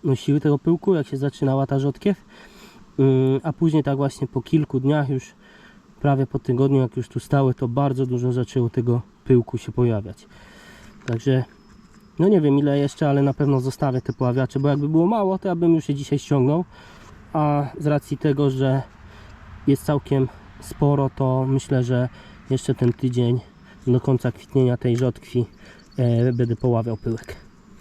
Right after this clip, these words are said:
Nie mam dużo pyłku w tym roku, ale troszkę nadgoniłem. Powiem wam, za-, zazwyczaj większość pyłku to była rze-, e, rzepak. W tym roku tego rzepaku prawie w ogóle nie było. Tam troszeczkę udało się pobrać.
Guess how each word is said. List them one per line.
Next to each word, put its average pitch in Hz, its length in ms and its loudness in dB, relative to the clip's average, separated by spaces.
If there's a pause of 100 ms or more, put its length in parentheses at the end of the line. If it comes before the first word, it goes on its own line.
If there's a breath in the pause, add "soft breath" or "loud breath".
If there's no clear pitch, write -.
(340 loud breath)
Nie 175 100 6
mam 151 160 6
dużo 147 220 2
pyłku 156 340 0
w - 60 -12
tym 147 160 4
roku, 165 340 0 (460 soft breath)
ale 147 180 0
troszkę - 340 0
nadgoniłem. 135 640 2 (180)
Powiem 131 260 0
wam, 131 200 -2 (1080 loud breath)
za-, 151 260 2 (100)
zazwyczaj 147 500 0
większość 147 340 0
pyłku 139 400 0 (300)
to 135 100 -2
była 131 420 2
rze-, 139 220 -2
e, 123 460 0
rzepak. - 420 -2 (380 loud breath)
W - 40 -8
tym 143 120 4
roku - 200 -2
tego 135 220 2
rzepaku 131 400 -2
prawie 135 280 0
w 127 80 -2
ogóle 139 300 2
nie 127 140 2
było. 127 320 0 (380 loud breath)
Tam 127 120 -2
troszeczkę 135 500 0
udało 123 200 2
się 127 140 -4
pobrać. 127 460 -4